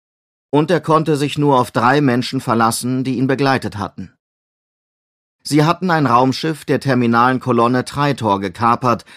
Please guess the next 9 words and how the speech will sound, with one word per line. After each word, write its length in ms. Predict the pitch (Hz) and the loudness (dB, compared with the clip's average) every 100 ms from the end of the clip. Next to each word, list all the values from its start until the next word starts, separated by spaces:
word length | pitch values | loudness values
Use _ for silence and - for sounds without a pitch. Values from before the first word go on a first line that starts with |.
| - _ _ | -20 _ _
das 200 | 107 104 | -6 -6
zu 100 | - | -2
neunundneunzig 800 | 113 123 151 135 120 131 131 120 | 2 2 2 0 0 0 -2 -6
Prozent 460 | 117 107 135 123 - | -4 -2 -2 -2 0
nicht 260 | 131 - | 0 0
unter 260 | 120 135 127 | -4 0 0
seiner 240 | 117 113 | 0 0
Kontrolle 460 | 107 123 135 147 101 | -2 -6 -2 -2 -2
stand. 480 | - 85 62 - | -6 -10 -10 -18